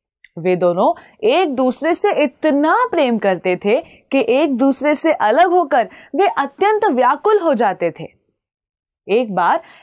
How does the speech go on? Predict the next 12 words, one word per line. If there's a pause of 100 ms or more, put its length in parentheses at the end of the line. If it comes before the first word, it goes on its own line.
ऐसे
ही
संगीत
कार्यक्रम
में (280)
ललित
मधुर
गीत
प्रस्तुत
कर
रहा
था।